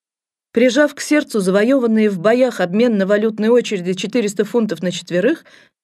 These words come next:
мы первый раз вспоминаем совет Чуковского: «Не ходите, дети,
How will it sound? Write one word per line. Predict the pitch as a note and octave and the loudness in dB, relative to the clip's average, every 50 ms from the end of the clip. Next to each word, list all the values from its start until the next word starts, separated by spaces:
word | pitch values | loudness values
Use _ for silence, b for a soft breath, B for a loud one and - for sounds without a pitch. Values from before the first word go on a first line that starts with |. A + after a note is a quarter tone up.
| _ - | _ -4
мы | F3+ F#3+ | -4 -2
первый | F#3 B3 D4 D#4+ C4 B3+ | 0 0 0 2 2 2
раз | A3 A3+ A#3+ A3+ - | 2 0 -2 -6 -8
вспоминаем | - - - G3 F#3 F#3 F3+ F#3 F#3+ G#3 A3 G#3 | -12 -8 -6 -4 -2 0 0 0 0 0 0 -2
совет | G#3 - E3 E3+ F#3 F#3 F#3+ | 0 -2 -2 0 -2 -4 -4
Чуковского: | - F#3+ F3+ F3+ E3+ E3 D#3 D#3 D#3 - E3+ D#3 D#3 D#3 D#3 B B _ _ _ _ _ _ _ _ | -6 -8 -6 -6 -6 -6 -6 -6 -8 -8 -6 -6 -6 -8 -12 B B _ _ _ _ _ _ _ _
«Не | F3+ F#3+ G3 F3 | -2 0 0 0
ходите, | F#3 F3+ F3 E3+ E3 D#3+ B3+ D#4+ D#4+ - - C4 | 0 0 -2 -2 0 0 0 0 0 0 -2 -6
дети, | G3+ E3 E3 F#3+ A3 G#3+ G#3+ G3 F#3 F#3 | -4 -2 0 0 0 -2 -4 -8 -8 -8